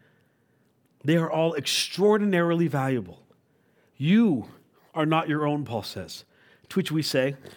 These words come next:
"Yes, I am. I'm an adult. I can put my hand outside of the vehicle if I want.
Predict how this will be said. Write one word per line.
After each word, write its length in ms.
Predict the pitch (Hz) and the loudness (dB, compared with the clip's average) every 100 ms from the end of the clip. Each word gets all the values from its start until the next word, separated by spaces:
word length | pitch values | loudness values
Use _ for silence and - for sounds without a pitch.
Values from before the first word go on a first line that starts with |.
| _ | _
"Yes, 160 | 131 - | -8 -2
I 80 | 156 | 0
am. 320 | 117 98 165 - _ _ _ _ | 0 -4 -10 -12 _ _ _ _
I'm 140 | 123 156 | -4 0
an 80 | 208 | 0
adult. 460 | 127 127 113 - - _ _ - | 0 0 -2 -4 -14 _ _ -4
I 120 | 160 | -4
can 140 | 240 | -4
put 120 | 226 | -4
my 80 | 190 | -2
hand 180 | 143 135 | 0 0
outside 280 | 117 123 117 | 0 -2 -2
of 80 | 107 | -2
the 40 | |
vehicle 400 | 110 113 110 120 | -2 -4 -2 -6
if 120 | 107 | -4
I 80 | 113 | -4
want. 280 | 107 113 | -4 -6